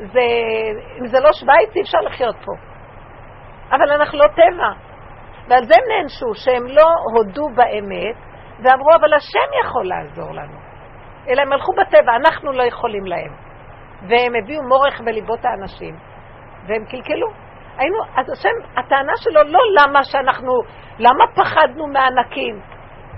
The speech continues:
קדימה, מי לא מפחד? הם היו עבדים עד לא מזמן. מאיפה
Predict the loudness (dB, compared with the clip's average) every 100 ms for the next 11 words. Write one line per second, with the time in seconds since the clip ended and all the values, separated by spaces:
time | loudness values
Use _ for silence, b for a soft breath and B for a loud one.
0 | -8 -6 -4 -2 -2 -2 0 0 0 -2
1 | -2 -2 -4 -4 -8 -12 -20 -20 -20 -6
2 | -4 0 0 0 0 -4 -2 0 0 0
3 | -2 -8 -4 -2 -4 -8 -20 -20 -20 B
4 | B -12 -2 0 0